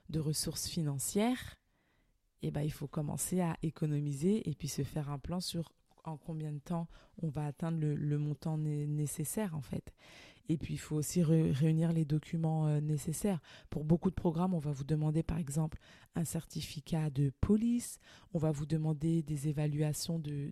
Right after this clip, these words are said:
de diplômes si vous avez étudié à l'étranger. On va vous demander vos tests de langue. Donc, il faut vraiment se préparer en avance parce que, par exemple, exemple concret pour les certificats de police, euh, il y a des pays comme la France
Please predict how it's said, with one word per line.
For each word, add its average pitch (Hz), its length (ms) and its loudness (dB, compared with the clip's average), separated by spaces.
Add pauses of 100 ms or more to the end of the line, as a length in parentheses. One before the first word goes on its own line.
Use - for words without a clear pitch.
de 143 100 -2
diplômes 151 520 2
si - 160 -6
vous 147 180 -4
avez 147 220 -2
étudié 139 380 -6
à 147 80 -2
l'étranger. 156 600 0
On 202 60 2
va 156 120 2
vous 143 120 -2
demander 147 380 -2
vos 143 140 -2
tests - 360 -2
de 143 140 0
langue. 180 260 2 (500)
Donc, 151 240 4
il 175 80 0
faut 185 140 4
vraiment 196 320 2
se - 140 -2
préparer 185 500 0
en 170 140 2
avance 165 480 0 (320)
parce 170 200 -2
que, 180 240 2 (220)
par 175 160 0
exemple, 175 460 0
exemple 175 320 0
concret 180 420 -2
pour 165 160 -4
les 156 80 -2
certificats - 640 -6
de 139 100 -12
police, 165 460 -4 (500)
euh, 156 140 0 (100)
il 170 60 2
y - 20 6
a 165 60 6
des 160 100 6
pays 202 220 4
comme 170 240 2
la 160 140 2
France 196 340 0